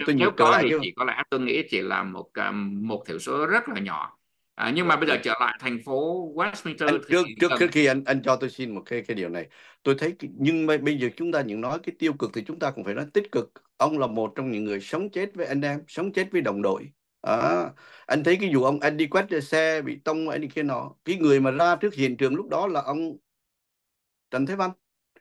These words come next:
Speaker 1: Đến độ cảnh sát nó còn warning ông nữa. Anh thấy không?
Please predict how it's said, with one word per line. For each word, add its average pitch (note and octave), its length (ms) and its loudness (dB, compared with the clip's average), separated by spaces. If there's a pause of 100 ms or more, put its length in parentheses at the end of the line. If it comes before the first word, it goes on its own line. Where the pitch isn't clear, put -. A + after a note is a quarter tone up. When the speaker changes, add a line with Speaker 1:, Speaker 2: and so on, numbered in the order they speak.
Speaker 1:
Đến F#3 160 2
độ G#3 140 6
cảnh C#3 180 -2
sát G3+ 240 2
nó G#3+ 80 -2
còn C#3+ 400 0 (160)
warning F3+ 460 0
ông F3+ 160 -4
nữa. D#3+ 220 -6 (420)
Anh D#3+ 160 -4
thấy F#3+ 140 0
không? F#3 180 0